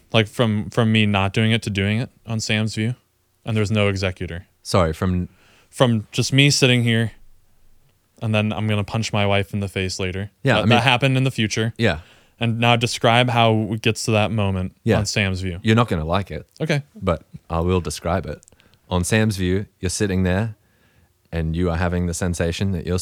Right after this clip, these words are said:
Speaker 2: sitting there, uh, and anger is aroused in you. Suddenly, anger is present in consciousness, along with an intention, an intention to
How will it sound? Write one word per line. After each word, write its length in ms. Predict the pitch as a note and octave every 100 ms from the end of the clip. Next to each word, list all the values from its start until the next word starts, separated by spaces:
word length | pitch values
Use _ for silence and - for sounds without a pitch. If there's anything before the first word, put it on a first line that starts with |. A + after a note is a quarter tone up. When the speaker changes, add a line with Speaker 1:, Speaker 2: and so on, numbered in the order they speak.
| -
Speaker 2:
sitting 180 | D#2+ D#2+
there, 300 | D#2+ G#2+ - _ _ _ _ _ _ -
uh, 380 | E2 D#2+ D#2+ E2 - -
and 400 | E2 D#2+ D#2+ - _ _ _ _ _ -
anger 420 | A2+ G#2+ D#2+ D#2
is 260 | E2+ E2 D#2+
aroused 480 | E2 E2 D#2+ E2 -
in 100 | E2
you. 120 | F2
Suddenly, 400 | G2 F2 E2+ F2
anger 300 | E2+ F2 E2+
is 120 | E2+ -
present 400 | - E2 F#2 -
in 180 | F2 F2+
consciousness, 680 | F2 E2 F2 - F#2 G#2+ - _ G2
along 320 | F#2+ B2 A2
with 340 | F2 G#2 - _ _ _ -
an 100 | G2
intention, 640 | F#2+ A2 F#2+ - D2+ E2 -
an 120 | F2
intention 520 | F2 A2 G#2 - G2+ F#2+
to 380 | G2 F2+ F2+ F2